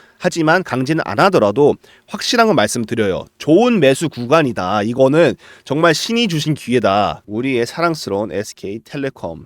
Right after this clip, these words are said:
자, 오늘 누가 샀는지 한번 볼까요? 오늘 보시면 개인들이 이제 저번 주 금요일 날 순매수했던 거에 거의 반 정도를 다시 순매도를 했죠. 그리고 이제 외인들이 순매수를 하고 기관들, 금융, 투자, 보험, 투신,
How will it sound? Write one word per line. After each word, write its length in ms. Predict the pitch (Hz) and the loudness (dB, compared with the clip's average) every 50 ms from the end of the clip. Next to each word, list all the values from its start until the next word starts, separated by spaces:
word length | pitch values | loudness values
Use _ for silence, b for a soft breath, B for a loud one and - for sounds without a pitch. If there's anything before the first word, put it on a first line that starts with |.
| - _ _ | -20 _ _
자, 160 | - 104 85 | -16 -14 -12
오늘 260 | 82 90 104 104 90 | -10 -8 -8 -8 -8
누가 240 | 90 107 123 151 160 | -8 -4 -2 0 0
샀는지 300 | - 160 143 127 117 117 | 0 -2 -6 -6 -4 -6
한번 100 | 101 87 | -6 -6
볼까요? 500 | - 95 - - 90 80 78 92 135 180 _ _ _ b b b b b | -8 -10 -8 -8 -6 -6 -6 -6 -8 -8 _ _ _ b b b b b
오늘 240 | 117 131 156 165 | -4 -2 0 0
보시면 340 | 147 151 151 - 147 147 139 - | 2 0 -2 -2 -2 -4 -4 -2
개인들이 680 | - 117 135 156 160 139 120 107 117 127 127 104 90 - | -2 -2 0 0 0 -2 -2 -2 -2 -4 -4 -6 -6 -10
이제 440 | 101 95 - 101 107 127 156 160 156 b b b b b - - | -12 -12 -8 -6 -6 -6 -6 -8 -12 b b b b b -20 -16
저번 260 | - - 127 147 156 | -8 -4 -2 -2 -2
주 80 | - - | -2 -6
금요일 460 | - - 113 135 156 180 170 156 127 | -8 -6 -4 -2 0 0 2 2 2
날 180 | 110 107 127 139 | 0 0 0 -2
순매수했던 720 | - - 190 190 185 175 170 - 175 156 - 151 139 127 | -6 -8 -6 -4 -4 -4 -4 -4 -6 -8 -6 -8 -8 -8
거에 280 | 117 123 127 143 156 170 | -6 -4 -2 -2 -2 -4
거의 200 | 151 - - 101 - - | -6 -6 -8 -10 -10 -10
반 300 | - - 98 117 131 147 | -10 -8 -6 -6 -4 -2
정도를 540 | 180 175 156 127 110 104 127 135 123 95 | -2 -2 -2 -2 -4 -2 -2 -2 -2 -4
다시 460 | 85 - - 90 - - 98 117 147 151 | -6 -10 -14 -14 -12 -12 -12 -12 -12 -14
순매도를 540 | - - - 175 151 101 92 87 92 90 113 | -14 -12 -10 -8 -8 -8 -8 -8 -8 -8 -10
했죠. 360 | 151 - - - 180 131 156 156 | -10 -12 -8 -8 -6 -6 -8 -8
그리고 200 | - 90 95 92 | -10 -8 -8 -8
이제 100 | 87 87 | -8 -8
외인들이 480 | 82 95 110 120 117 101 87 92 117 131 | -8 -6 -6 -6 -8 -8 -8 -8 -10 -10
순매수를 500 | - - 151 147 135 135 - 127 117 127 | -10 -10 -10 -10 -10 -10 -10 -10 -12 -12
하고 220 | 147 135 - 143 | -12 -12 -12 -14
기관들, 560 | 139 - 110 107 104 95 92 87 87 90 85 | -12 -10 -8 -8 -6 -6 -6 -6 -8 -8 -8
금융, 360 | - - 95 101 101 107 117 113 | -8 -10 -12 -10 -8 -8 -8 -8
투자, 340 | - - 98 90 110 101 92 | -10 -14 -12 -8 -8 -8 -8
보험, 360 | - - 87 92 98 98 95 | -8 -8 -6 -6 -6 -8 -10
투신, 480 | - - 131 123 - - 127 120 98 | -12 -12 -12 -12 -10 -10 -10 -10 -10